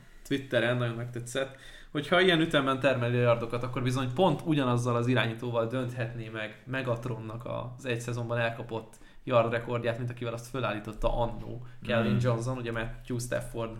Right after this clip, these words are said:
Speaker 1: ez a játékos, és Cooper Kupp az a Super Bowl érának az egyetlen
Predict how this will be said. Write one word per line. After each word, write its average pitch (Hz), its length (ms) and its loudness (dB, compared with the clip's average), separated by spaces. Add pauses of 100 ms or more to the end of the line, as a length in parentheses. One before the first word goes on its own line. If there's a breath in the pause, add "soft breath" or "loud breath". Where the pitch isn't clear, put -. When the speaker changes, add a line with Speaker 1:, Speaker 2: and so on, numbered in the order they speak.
(160)
Speaker 1:
ez 117 120 -2
a 117 60 -2
játékos, 123 640 -2
és 143 220 -2 (520 loud breath)
Cooper 127 360 0
Kupp 120 220 2
az 120 160 -2
a 113 300 4
Super 113 520 0
Bowl 120 220 -2
érának 113 460 -4
az 117 120 -4
egyetlen 113 520 -6